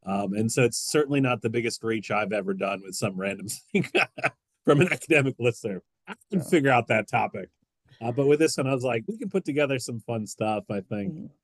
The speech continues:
Speaker 1: uh, for this idea." And
Speaker 2: Yeah.
Speaker 1: so Sai and I talked about what we'd want to do with the book. Um, we read the, the previous books in the series that weren't out yet,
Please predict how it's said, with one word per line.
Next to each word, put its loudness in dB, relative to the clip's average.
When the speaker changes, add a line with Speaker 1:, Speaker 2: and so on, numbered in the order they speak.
Speaker 1:
uh, -2
for 0
this -2
idea." -4
And -2
Speaker 2:
Yeah. -4
Speaker 1:
so -4
Sai 0
and -2
I 0
talked -4
about 0
what -2
we'd -4
want -8
to -16
do 4
with 2
the -10
book. -2
Um, -2
we -2
read 0
the, 4
the 0
previous 2
books 0
in -4
the -6
series 0
that -4
weren't -4
out -6
yet, -6